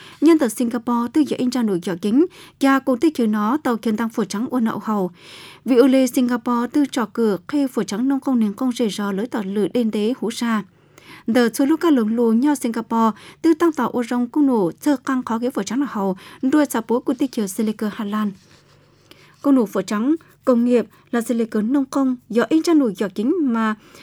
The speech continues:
tê chữ Singapore trò cửa cây ua. Chính phủ tư lệnh ký ok mua trước châu chờ đô la Mỹ Singapore, chế chua mùa nhỏ y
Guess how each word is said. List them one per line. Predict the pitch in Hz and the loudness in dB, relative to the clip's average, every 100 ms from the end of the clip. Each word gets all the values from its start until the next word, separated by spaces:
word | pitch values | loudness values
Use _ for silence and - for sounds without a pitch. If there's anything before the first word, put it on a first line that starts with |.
| - - _ _ _ _ | -20 -20 _ _ _ _
tê | - | -2
chữ | 330 277 226 | 0 0 0
Singapore | 269 254 254 233 240 233 233 - | 0 -2 -2 -4 -4 -4 -6 -6
trò | 247 - | -6 -4
cửa | 233 196 - | -2 -2 -2
cây | 277 | -4
ua. | - 220 214 - _ _ - | 0 0 0 -4 _ _ 2
Chính | 302 | 4
phủ | 349 254 | 6 6
tư | 214 302 | 4 2
lệnh | 240 | 0
ký | 214 220 - | -2 -2 -2
ok | 240 | -2
mua | 247 247 233 | 0 0 0
trước | 330 302 | 0 0
châu | 233 214 | 0 -2
chờ | 214 262 233 | -2 -2 0
đô | 196 226 | 0 0
la | 220 220 | 0 0
Mỹ | 214 233 302 | -2 -2 -4
Singapore, | 233 226 - 214 208 - - - | -4 -6 -2 -2 -2 -8 -20 0
chế | 269 | 2
chua | 262 285 | 2 2
mùa | 269 | 2
nhỏ | 240 233 233 - | 0 0 -2 0
y | 339 | -2